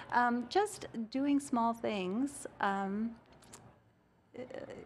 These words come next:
when God is involved, yield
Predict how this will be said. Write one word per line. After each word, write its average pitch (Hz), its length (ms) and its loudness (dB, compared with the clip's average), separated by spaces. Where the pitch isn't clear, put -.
when 233 180 0
God 220 240 4
is 214 140 -2
involved, - 680 -2
yield 208 440 0